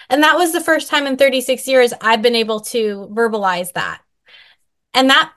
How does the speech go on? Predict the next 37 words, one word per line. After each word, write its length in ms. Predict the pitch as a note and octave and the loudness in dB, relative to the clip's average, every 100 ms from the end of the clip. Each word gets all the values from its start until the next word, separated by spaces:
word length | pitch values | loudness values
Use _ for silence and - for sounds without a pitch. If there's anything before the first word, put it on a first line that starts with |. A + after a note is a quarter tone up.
| - | -12
you 140 | B3+ C4+ | -4 2
know, 100 | B3 | 2
we've 240 | C#4 D4 | 2 -2
been 160 | C#4+ C4+ | -4 -4
sisters 320 | C#4 C4+ B3 | -4 -4 0
for 160 | E4 | 0
<laughs> 0 | |
thirty-six 640 | - E4 D#4 D#4 C#4+ C4 C4 | 4 2 6 4 6 2 4
years 220 | C4 D4+ | 4 6
at 140 | C4+ A#3+ | 4 4
that 220 | G#3 - | 2 0
point. 260 | G#3 F#3+ - - | -6 -6 -12 -16
So 260 | - C4 B3 | 4 6 8
relationships 720 | C4 C4+ D#4 E4 D#4+ D#4 C4+ | 6 6 2 0 -2 -2 -2
take 180 | C#4 C4 | 0 2
a 40 | A#3+ | 2
lot 360 | B3 A#3+ B3 | 2 2 2
of 200 | B3+ A#3 _ _ _ _ _ _ A3 | 0 -4 _ _ _ _ _ _ -10
thought 300 | D4 C#4 C4+ | -2 0 2
and 120 | A#3+ A#3 | 0 0
effort 420 | A3+ A#3+ A#3+ A#3+ | -4 0 -2 -2
and 120 | A3 | -6
care 560 | G#3+ - A#3+ A#3 A#3 - | -6 0 2 2 -2 -4
and 400 | A3 G#3 G#3+ G#3 _ _ | -4 -4 -8 -12 _ _
positive 480 | - B3 A#3+ A#3+ A#3+ | 0 2 4 2 2
motivations, 920 | A3+ A3 G3+ G3 G#3 B3+ B3+ C#4+ D4 | 2 0 -2 -4 -2 -2 -2 -6 -8
and 160 | - A3+ | -4 -2
you 80 | G#3+ | 0
have 180 | A3 A3 | 0 0
to 100 | A#3+ | -2
assume 440 | G#3+ - A3+ A3+ | -2 -2 -2 0
the 100 | A3 | 0
other 160 | G3+ G#3+ | 0 -2
person 300 | A3+ G#3+ G#3+ | -4 -4 -6
has 180 | G#3+ | -6
good 160 | G#3 G3+ | -4 -6
intentions. 720 | G3+ G3+ G3+ G#3 B3+ C#4+ - | -6 -4 -6 -2 -2 -2 -4